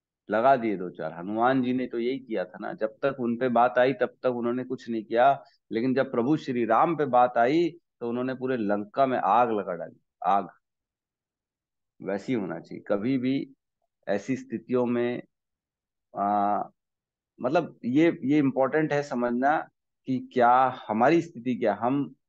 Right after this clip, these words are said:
मतलब विरोध करना है, क्योंकि हम नहीं बोल सकते। कई जगह आप पचास लड़के खड़े हैं, वो कृष्ण को बोल रहे हैं और आप अकेले हो,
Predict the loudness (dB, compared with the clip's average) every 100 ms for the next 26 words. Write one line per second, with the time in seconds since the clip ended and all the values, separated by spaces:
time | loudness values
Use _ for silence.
0 | -10 -6 -4 -4 -4 -2 -4 -2 -2 0
1 | 0 -2 -4 0 0 2 2 4 2 0
2 | -6 -4 0 2 4 4 6 6 2 -6
3 | -20 _ _ 0 2 2 2 0 0 -4
4 | -2 -2 -2 -6 _ _ -6 -2 -2 -2
5 | -2 -2 0 0 0 2 4 6 4 2
6 | -2 0 2 2 0